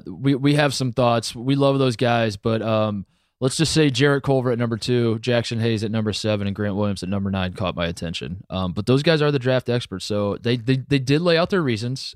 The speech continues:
And, uh, if you're if you're as confused as I was, go read what they had to say, and, uh, maybe they'll win you over. So check all that stuff out. Um, we are going to talk about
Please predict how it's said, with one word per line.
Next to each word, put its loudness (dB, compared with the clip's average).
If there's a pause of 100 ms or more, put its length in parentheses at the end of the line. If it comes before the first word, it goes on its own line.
And, -2
uh, 0
if -8
you're 0 (560)
if -2
you're 4
as -2
confused -4
as 0
I 2
was, -2
go -2
read -2
what -6
they -2
had -2
to -4
say, -2 (100)
and, -4
uh, 0
maybe 0
they'll 0
win 0
you 0
over. -2
So 0
check 4
all 4
that 2
stuff 0
out. 2 (420)
Um, 2
we 0
are 4
going 2
to 2
talk 2
about -2